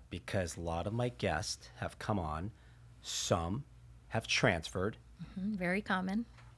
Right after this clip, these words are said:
Speaker 1: Some have actually found the right school. Right now, do you think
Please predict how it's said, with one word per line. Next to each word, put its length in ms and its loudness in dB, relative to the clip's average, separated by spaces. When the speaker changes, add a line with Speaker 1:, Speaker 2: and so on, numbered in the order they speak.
Speaker 1:
Some 520 6
have 260 2
actually 380 4
found 380 8
the 60 4
right 220 2
school. 440 -2
Right 340 2
now, 200 2
do 180 -4
you 160 2
think 640 2